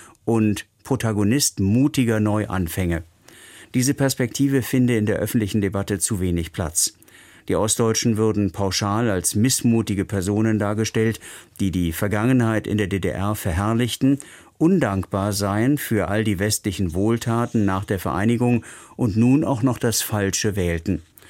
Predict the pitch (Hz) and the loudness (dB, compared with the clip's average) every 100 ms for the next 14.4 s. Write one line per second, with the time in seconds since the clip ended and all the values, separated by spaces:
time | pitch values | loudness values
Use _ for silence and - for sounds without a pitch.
0 | - - - 104 117 110 117 - 110 107 | -20 -8 -4 -2 0 0 -2 -2 -2 0
1 | 104 98 78 - 113 104 107 92 - - | 0 0 -2 -2 0 0 0 -2 -10 -10
2 | - 113 - 104 101 - 101 104 92 90 | -4 -4 0 0 0 -2 -2 -2 -2 -2
3 | - 107 113 90 101 98 - 98 82 - | -2 0 0 0 -2 -2 -2 -4 -4 0
4 | 127 120 101 92 - 104 98 101 95 98 | 2 2 2 0 -2 -2 0 -2 -2 -4
5 | 107 95 90 104 110 107 - - - 101 | -2 -2 -2 0 2 0 -2 -10 -6 -4
6 | 101 92 92 90 - 104 92 95 85 - | -2 -2 -2 -4 -4 -4 -2 -2 -4 -4
7 | 92 90 - 98 85 82 82 _ _ _ | -4 -2 -2 -2 -2 -4 -6 _ _ _
8 | _ _ _ _ _ _ _ - - - | _ _ _ _ _ _ _ -20 -20 -20
9 | - - - _ - 131 131 151 147 - | -20 -20 -20 _ -4 -2 0 2 2 2
10 | 139 131 117 107 101 101 131 170 156 - | 0 2 2 2 2 0 0 0 2 0
11 | 123 139 127 123 131 120 110 131 113 101 | 0 2 2 0 0 0 0 0 0 0
12 | 107 117 110 - 113 104 107 101 98 - | 0 0 -2 -2 -2 0 0 -2 -2 -2
13 | 95 104 110 107 101 101 107 90 101 - | -2 0 0 0 -2 -2 -2 -2 -4 -2
14 | 101 110 - 117 | -2 0 0 0